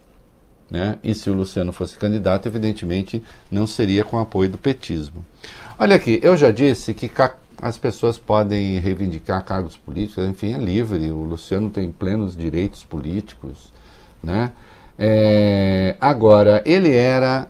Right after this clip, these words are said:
um pré-candidato à presidência da República e o Sérgio Moro ainda era juiz da décima terceira Vara Federal de Curitiba, o cara que tinha acabado de decretar a prisão,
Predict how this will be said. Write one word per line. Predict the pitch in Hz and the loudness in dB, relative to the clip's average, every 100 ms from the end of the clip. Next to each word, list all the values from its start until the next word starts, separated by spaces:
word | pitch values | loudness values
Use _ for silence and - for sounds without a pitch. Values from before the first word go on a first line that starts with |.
| - | -4
um | 120 | -4
pré-candidato | 110 110 110 110 101 90 92 95 | 2 4 4 2 -2 0 -2 -2
à | 92 | -4
presidência | 95 92 87 87 90 - | -4 -4 -6 -4 -4 -6
da | 85 | -6
República | 85 82 - 107 113 113 117 - 113 117 - _ _ _ _ _ _ - | -4 -6 -4 0 0 0 -4 -2 -2 -4 -10 _ _ _ _ _ _ -4
e | 120 | -2
o | 117 | -2
Sérgio | - 110 95 85 | 2 2 2 -2
Moro | 85 85 92 101 104 104 110 - _ _ _ _ | -4 -2 2 2 2 0 -4 -10 _ _ _ _
ainda | - 104 101 104 113 113 98 90 | -2 0 2 2 2 2 2 2
era | 87 92 95 | 2 0 0
juiz | 87 87 90 87 | -4 -4 -6 -4
da | 90 | -4
décima | 87 90 - 87 | -4 -4 -6 -8
terceira | 85 80 87 85 | -8 -6 -6 -4
Vara | 80 82 | -4 -6
Federal | 80 87 85 82 | -6 -6 -4 -6
de | 78 | -6
Curitiba, | - 80 - - 92 101 101 107 - - - _ _ | -8 -10 -10 -4 -2 0 -2 -4 -14 -20 -20 _ _
o | 113 | -4
cara | - - 101 98 98 98 | -4 0 4 4 4 0
que | - 101 | -4 -10
tinha | - 98 | -6 -4
acabado | 98 - 95 78 95 104 104 104 | -4 -2 -2 0 2 2 0 -4
de | 92 | -6
decretar | 87 98 - 92 - - 104 110 | -4 -4 -2 -4 -6 -2 0 0
a | 117 | -2
prisão, | 104 90 82 80 87 90 101 | -4 -4 -4 -2 -2 -2 -4